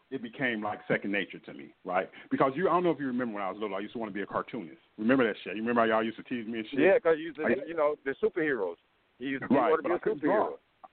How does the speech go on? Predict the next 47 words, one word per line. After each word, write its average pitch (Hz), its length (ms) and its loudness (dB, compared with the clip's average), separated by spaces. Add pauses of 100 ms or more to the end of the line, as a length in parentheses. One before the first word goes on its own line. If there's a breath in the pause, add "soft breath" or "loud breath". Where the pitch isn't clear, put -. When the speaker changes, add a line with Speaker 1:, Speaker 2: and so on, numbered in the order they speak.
(180)
Speaker 1:
Yeah, 143 180 4
but 123 120 0
I 123 60 2
couldn't 139 200 -2
draw. 151 200 4
Yeah, 143 200 2
you 131 80 -4
know, 127 160 4
Speaker 2:
No, 131 60 8
Speaker 1:
I - 20 6
used 135 120 2
to 135 40 -6
wanna 131 140 -2
be 127 40 2
a 143 60 6
Speaker 2:
Rocky 175 180 0
was 160 60 -6
a 151 40 -2
Speaker 1:
superhero 113 140 -6
and 98 80 -6
Speaker 2:
drawer. 113 280 0
Speaker 1:
shit. - 920 -6
Yeah, 135 80 6
yeah, 120 200 4 (120)
I, 127 60 0
I - 20 4
couldn't 156 200 2
Speaker 2:
Yeah. 143 120 -4
Speaker 1:
draw 156 120 2
for - 120 -4
shit, - 300 0 (180)
but 139 100 -2
I 143 60 2
wanted 127 220 0
to 120 80 -6
be 120 80 0
a - 20 -4
cartoonist. 120 640 -2
So, 101 320 0 (460 soft breath)
um, 95 360 2 (120)
but 120 100 -4
my 117 80 -2
next 117 260 -4
best 117 220 -8
thing 156 160 0
was 104 160 -6
writing. 107 460 -4